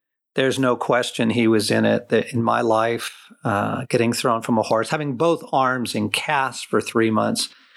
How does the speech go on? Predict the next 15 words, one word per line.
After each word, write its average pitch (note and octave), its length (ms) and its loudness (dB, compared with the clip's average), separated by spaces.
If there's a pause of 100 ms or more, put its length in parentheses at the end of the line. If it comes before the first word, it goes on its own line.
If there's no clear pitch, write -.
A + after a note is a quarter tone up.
(640)
was - 260 0
so D#3 540 0
disruptive, B2+ 760 0
and C3 100 2
it D3+ 120 0
was - 180 0
so F3 200 2
revealing. D#3+ 680 2
It G#2+ 140 0
revealed A#2+ 560 2
and A#2 120 0
exposed A#2 580 0
my G#2+ 160 2
independence. B2 1120 0
It - 240 -2